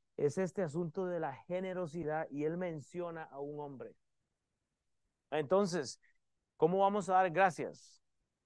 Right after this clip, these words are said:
si no hay gracia? O sea, hermanos, no, eh, eh, vea,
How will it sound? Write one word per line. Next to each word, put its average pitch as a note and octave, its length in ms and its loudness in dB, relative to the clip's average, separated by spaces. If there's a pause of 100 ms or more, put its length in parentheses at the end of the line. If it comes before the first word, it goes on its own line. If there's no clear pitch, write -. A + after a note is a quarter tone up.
(100)
si C3+ 140 -6
no C#3 100 -2
hay D3+ 100 -2
gracia? B2+ 380 -2 (1400)
O D3 120 0
sea, D#3 160 -2
hermanos, D3+ 400 -4 (240)
no, E3 220 2
eh, D#3+ 200 0
eh, D#3 140 2
vea, F3+ 280 4